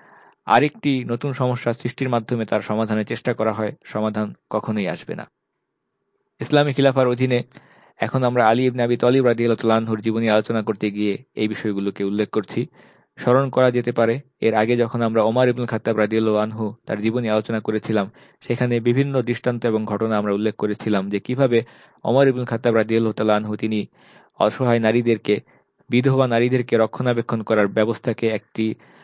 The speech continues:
প্রাতিষ্ঠানিক রূপ প্রদান করেছিলেন, একটি প্রশাসনিক কাঠামোর অধীনে সেই বিষয়গুলোকে তিনি নিয়ে এসেছিলেন। কোনো একজন নারীকেও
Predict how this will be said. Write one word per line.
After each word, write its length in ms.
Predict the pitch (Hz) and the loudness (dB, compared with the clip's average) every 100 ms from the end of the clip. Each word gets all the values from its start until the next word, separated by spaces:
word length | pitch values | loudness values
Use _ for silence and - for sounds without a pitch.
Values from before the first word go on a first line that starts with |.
| _ | _
প্রাতিষ্ঠানিক 560 | 113 120 139 - 131 120 | 0 2 -2 -2 -2 0
রূপ 260 | 117 113 131 | 0 2 2
প্রদান 240 | 127 107 101 | 0 -2 -2
করেছিলেন, 480 | 95 98 90 98 85 - _ _ _ - | -2 -2 -2 -6 -6 -8 _ _ _ -14
একটি 200 | - 120 | -6 -4
প্রশাসনিক 480 | 127 131 131 135 127 | 0 -2 -2 -4 -2
কাঠামোর 420 | 120 120 131 131 - _ | -2 0 0 0 -2 _
অধীনে 300 | 120 123 151 147 | -2 0 0 0
সেই 160 | 123 | 0
বিষয়গুলোকে 500 | 113 - 113 110 104 | 0 0 0 0 -2
তিনি 200 | 98 110 | -2 -2
নিয়ে 240 | 104 104 101 | 0 0 -2
এসেছিলেন। 400 | 95 - 85 82 _ _ _ _ - - _ _ _ - | -4 -8 -10 -10 _ _ _ _ -20 -20 _ _ _ -2
কোনো 160 | 143 | 4
একজন 260 | 160 147 135 | 4 4 4
নারীকেও 420 | 127 135 135 123 | 4 2 2 0